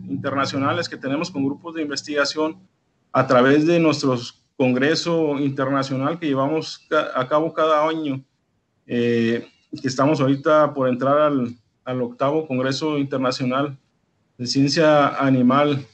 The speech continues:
en Zonas Áridas Costeras, tenemos una red de, de pro-, de investigadores que nos permiten trabajar esa parte de movilidad, trabajar la parte de intercambio de los estudiantes y que tengan experiencias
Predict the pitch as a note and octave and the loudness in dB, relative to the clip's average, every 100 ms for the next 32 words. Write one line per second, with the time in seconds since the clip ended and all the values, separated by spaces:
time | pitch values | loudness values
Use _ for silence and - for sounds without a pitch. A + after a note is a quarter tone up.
0 | _ - A2+ C3 D3 D3+ D3+ D3+ D3+ D3+ | _ -16 -10 -4 -2 0 2 2 0 -4
1 | C3+ D#3+ D#3+ D3 - _ _ _ _ _ | -2 2 2 0 -6 _ _ _ _ _
2 | - C#3 E3+ F3+ F3+ E3+ F3 F3+ F3+ E3 | -2 2 2 2 2 2 0 0 -2 -2
3 | C3 - D3+ C#3 C3+ C3+ C#3+ C3+ C3+ C3 | -4 -8 -10 -8 -6 -6 0 4 4 2
4 | C#3 C3+ C3 D#3+ E3 - - _ _ _ | 0 0 2 2 0 -2 -10 _ _ _
5 | C#3+ C#3 C3+ - C3+ D#3 F#3 F3 D#3+ D#3+ | -4 -2 -2 -2 0 2 0 0 -2 -2
6 | _ _ _ _ - C#3 C3+ C#3+ D#3 E3+ | _ _ _ _ -4 0 0 0 0 -2
7 | D#3+ D#3+ D#3 - E3 D#3 C#3 C3+ B2+ B2+ | 0 -2 -2 -4 -2 0 0 0 0 0
8 | B2+ C3+ F3+ F3 - - _ - B2 B2 | 2 2 2 -2 -10 -20 _ -6 -4 -4
9 | D3+ E3+ E3+ D3+ D3+ E3 D#3 C#3+ B2+ B2+ | -4 -2 0 -2 -2 -4 -2 0 0 2
10 | C3+ C3+ B2 A#2+ C#3+ F3+ F3 D3+ C#3+ C3 | 2 2 -2 0 -2 -2 -2 -4 -4 -8
11 | C#3+ C#3 D3 E3+ E3+ - _ _ - - | -2 0 0 -4 -10 -14 _ _ -16 -6
12 | C3+ D#3 E3+ F3+ D#3+ - C3 C3+ E3+ F3 | -2 2 2 2 0 0 2 2 2 0
13 | E3+ E3+ - | -2 -4 -10